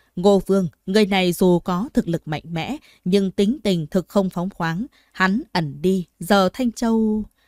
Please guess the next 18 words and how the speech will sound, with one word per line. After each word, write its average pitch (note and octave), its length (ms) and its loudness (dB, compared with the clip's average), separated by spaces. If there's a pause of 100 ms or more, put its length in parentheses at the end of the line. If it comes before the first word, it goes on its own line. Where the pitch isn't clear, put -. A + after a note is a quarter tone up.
(180)
"Hắn F#3 320 -2
không F#3+ 300 -4
đi, F#3 260 -2 (100)
lại F#3+ 180 0
có D#4 140 -6
thể F#3 200 0
thế C4+ 140 -6
nào?" E3+ 340 -6 (320)
Liên G3+ 200 4
Vạn E3 160 -4
Lý F3 300 -2
đột F#3 220 0
nhiên A3+ 200 -2
hỏi D#3 220 -8
lại, C#3+ 240 -8 (280)
"Hắn G#3 220 0
không A#3+ 300 0
đi, A3+ 240 2